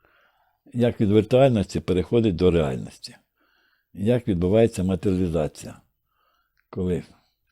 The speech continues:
ви погоджуєтеся в своїх думках з чимсь, і воно колективно матеріалізується. А що ви відкидаєте,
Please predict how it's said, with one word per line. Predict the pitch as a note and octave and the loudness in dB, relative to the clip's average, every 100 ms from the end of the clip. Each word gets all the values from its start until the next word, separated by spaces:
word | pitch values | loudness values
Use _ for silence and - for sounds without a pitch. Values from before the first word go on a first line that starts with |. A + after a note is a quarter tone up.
| _ _ _ _ _ | _ _ _ _ _
ви | B2 A2+ | 0 2
погоджуєтеся | A#2+ F#2 G2+ D#2+ F2+ D#2 D#2+ | 4 2 2 2 -2 -4 -8
в | - | -8
своїх | F#2 F2+ E2 G2 | -8 -8 -8 -8
думках | E2+ F2+ - C#3+ - _ _ _ _ _ _ | -6 -4 -2 -2 -4 _ _ _ _ _ _
з | - - | -20 -6
чимсь, | A2 G2 - - _ | -2 -2 -4 -18 _
і | A#2+ B2 | -6 -4
воно | F#2+ G2+ G#2 - _ _ _ _ _ _ _ - | -2 -2 -4 -8 _ _ _ _ _ _ _ -6
колективно | G2+ F2+ - A#2+ A#2+ A2 - - | -4 -4 -2 -2 0 0 -4 -6
матеріалізується. | G2 G2 G2+ F#2+ D#2 D#2 C2+ - - - _ _ _ _ _ _ _ _ _ _ _ _ _ | -6 -4 -2 -4 -4 -6 -8 -12 -20 -20 _ _ _ _ _ _ _ _ _ _ _ _ _
А | C#3 C#3+ | -4 -4
що | - E3+ | 0 2
ви | C#3+ A#2 | 4 6
відкидаєте, | G#2 G2+ B2+ G2+ F#2+ D#2+ D2+ - B2+ | 4 2 0 2 2 2 0 -4 -12